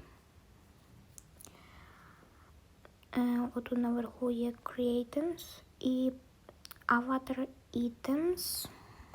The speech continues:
Classicals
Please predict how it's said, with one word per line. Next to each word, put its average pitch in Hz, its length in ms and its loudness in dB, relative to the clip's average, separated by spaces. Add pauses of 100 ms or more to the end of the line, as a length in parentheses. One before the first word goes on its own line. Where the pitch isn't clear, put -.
(1500)
Classicals 285 1400 2